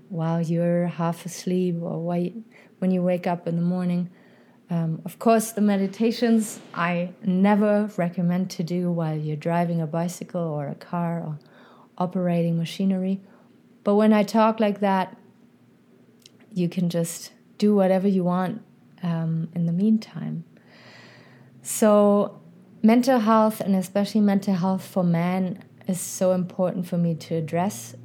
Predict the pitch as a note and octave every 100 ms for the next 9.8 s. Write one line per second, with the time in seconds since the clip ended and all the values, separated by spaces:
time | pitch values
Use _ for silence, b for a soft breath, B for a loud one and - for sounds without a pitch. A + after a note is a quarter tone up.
0 | E3 F#3 F3 - F#3 F3+ E3+ - - -
1 | B B B B B - F#3+ F#3+ G3 G3
2 | A3 A3+ G3 F#3 F#3 F#3 F3+ F#3+ F#3+ F#3
3 | F3+ F3 - - E3+ F#3+ G3+ G3+ F3+ F3
4 | E3+ F3 - - E3 D#3+ D#3 - - B
5 | B B B B B - F3+ F#3+ G3 G3+
6 | G3+ G3+ - - - - - - G3 -
7 | - G3 F#3+ E3+ E3+ E3 E3 D#3 - E3+
8 | E3 E3+ E3 E3+ - - - F3+ F3 G3
9 | A3 A3 - F#3+ F#3 F3 D#3+